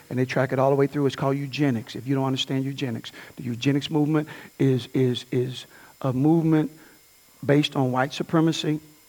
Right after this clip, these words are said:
and limiting and eliminating, primarily here in America,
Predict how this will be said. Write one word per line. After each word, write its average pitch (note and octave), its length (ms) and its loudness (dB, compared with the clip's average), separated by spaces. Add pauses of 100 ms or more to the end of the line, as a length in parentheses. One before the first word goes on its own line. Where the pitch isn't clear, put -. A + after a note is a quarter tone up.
(560)
and B2 520 2
limiting D#3 460 4
and C3 80 4
eliminating, C#3+ 560 4
primarily C#3 500 2
here D3 100 4
in C3+ 80 2
America, C#3 560 2